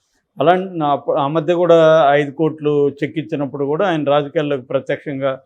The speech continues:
రాడని చెప్పారు. ఇప్పుడు మళ్ళీ ఎందుకు సడన్గా వచ్చారంటేనే అర్థమవుతుంది కదా, పవన్ కళ్యాణ్ ఖచ్చితంగా ఒక రకమైన ఇన్సెక్యూరిటీ అయితే వచ్చినట్టుగా మనకు అర్థమవుతుంది.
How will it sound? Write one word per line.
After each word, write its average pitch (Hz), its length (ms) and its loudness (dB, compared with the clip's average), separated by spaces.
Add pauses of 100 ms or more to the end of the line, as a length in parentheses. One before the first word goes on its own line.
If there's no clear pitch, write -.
(300)
రాడని 147 460 4
చెప్పారు. - 280 -8
ఇప్పుడు 175 220 -4
మళ్ళీ 185 340 0
ఎందుకు 180 320 0
సడన్గా 165 440 0
వచ్చారంటేనే 156 640 -2
అర్థమవుతుంది 160 640 -2
కదా, 143 180 -4
పవన్ 139 320 -6
కళ్యాణ్ 165 340 -4
ఖచ్చితంగా 156 640 -6 (640)
ఒక 131 180 0
రకమైన 143 800 -2 (300)
ఇన్సెక్యూరిటీ 160 640 -2
అయితే 135 260 -2
వచ్చినట్టుగా 139 600 -4
మనకు 131 260 -6
అర్థమవుతుంది. 127 560 -8